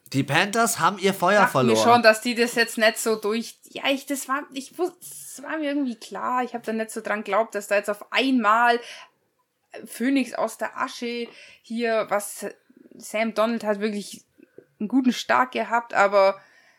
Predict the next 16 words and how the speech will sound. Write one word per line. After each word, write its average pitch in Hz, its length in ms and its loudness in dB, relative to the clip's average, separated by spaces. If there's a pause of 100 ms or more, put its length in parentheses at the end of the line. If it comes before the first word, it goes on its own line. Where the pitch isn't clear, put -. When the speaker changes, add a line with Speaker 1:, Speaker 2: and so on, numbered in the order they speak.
(340)
Speaker 2:
jetzt - 280 -8
merkt 214 260 -4
er 202 120 2
halt, 190 340 2
wie 208 440 -4 (540)
Speaker 1:
Er 147 160 0
wurde, 175 200 8
Speaker 2:
schwierig - 280 0
das 175 180 0
Speaker 1:
er 170 120 4
Speaker 2:
ist. 143 80 2
Speaker 1:
wurde 190 280 8
viermal 185 720 2
richtig 175 800 0
hart 151 320 2
gesackt, 127 760 -4